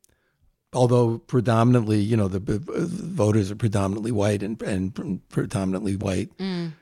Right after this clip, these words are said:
Speaker 1: male. I don't know if predominantly white heterosexual ma-, that we didn't ask, but, <laughs> you know.
Speaker 2: <laughs> That would have
Speaker 1: But
Speaker 2: been interesting if you had.
Speaker 1: <laughs> But, but that, uh, um,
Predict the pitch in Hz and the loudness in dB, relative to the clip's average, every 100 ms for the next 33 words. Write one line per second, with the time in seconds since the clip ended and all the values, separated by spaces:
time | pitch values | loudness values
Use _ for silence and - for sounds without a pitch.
0 | _ - 110 113 98 98 98 104 98 92 | _ -6 -2 0 0 0 0 0 0 -2
1 | 95 - 156 135 113 101 95 95 90 104 | -6 -8 -6 0 2 2 0 -2 -2 -4
2 | 98 92 101 101 - 113 - 107 113 107 | -2 -2 -2 -2 0 -2 -2 -2 -2 -4
3 | 135 95 117 95 101 98 98 98 - - | -4 -2 0 2 2 2 2 2 0 -2
4 | - 143 - - - - - 311 - 294 | -4 -4 -4 -8 -10 -14 -2 0 2 4
5 | 440 494 453 480 - 440 - - - - | 4 4 2 0 -4 -8 -8 -8 -10 -8
6 | 294 226 214 220 170 180 196 175 185 190 | -2 -2 0 2 2 2 -2 0 -2 -2
7 | 208 - 185 175 175 - - 170 165 294 | -4 -4 0 4 4 4 4 4 2 4
8 | 311 - - - - 330 - - 139 113 | 4 4 2 2 -2 -8 -10 -10 -6 -6
9 | - - 135 131 - - - 147 127 113 | -8 0 4 4 2 -14 -4 2 2 2
10 | 123 113 107 127 110 120 - - 107 104 | 0 0 0 -2 -2 -2 -8 -6 -4 -2
11 | 104 | -2